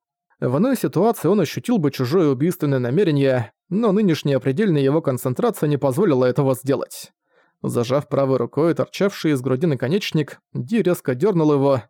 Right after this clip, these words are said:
Вытащив восемь дюймов окровавленной стали,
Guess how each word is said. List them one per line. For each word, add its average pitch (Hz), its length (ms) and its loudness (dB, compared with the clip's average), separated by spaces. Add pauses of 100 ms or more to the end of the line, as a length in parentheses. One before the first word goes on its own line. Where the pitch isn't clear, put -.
(300)
Вытащив 190 560 -2
восемь 156 380 -2
дюймов 175 340 0
окровавленной 135 540 0
стали, 143 520 0